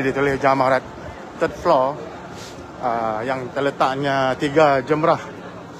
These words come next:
yang juga disebut sebagai,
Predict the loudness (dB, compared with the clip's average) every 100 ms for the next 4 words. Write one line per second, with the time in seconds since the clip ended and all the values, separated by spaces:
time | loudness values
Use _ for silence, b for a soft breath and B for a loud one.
0 | B B -12 -4 -2 -2 -2 0 0 0
1 | -2 -2 -2 -6 -8 -12 -10 -4 -4 -4
2 | 0 2 4 2 2 0